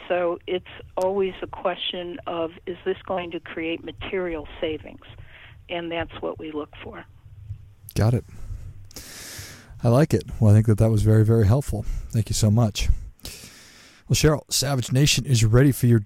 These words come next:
Speaker 2: difference-making tip. What do you have for them?
Speaker 1: Okay, my difference-making tip is that when you're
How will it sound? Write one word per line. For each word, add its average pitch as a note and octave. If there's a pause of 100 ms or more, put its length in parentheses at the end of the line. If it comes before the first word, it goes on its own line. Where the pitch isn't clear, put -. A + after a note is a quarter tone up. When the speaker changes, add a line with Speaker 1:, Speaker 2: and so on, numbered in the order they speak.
Speaker 2:
difference-making C3+
tip. - (140)
What D3+
do -
you C#3+
have E3+
for -
them? G2+ (1300)
Speaker 1:
Okay, A#3+
my A#3+ (140)
difference-making G#3 (160)
tip D#3+ (360)
is F#3+
that F#3+
when G3
you're G3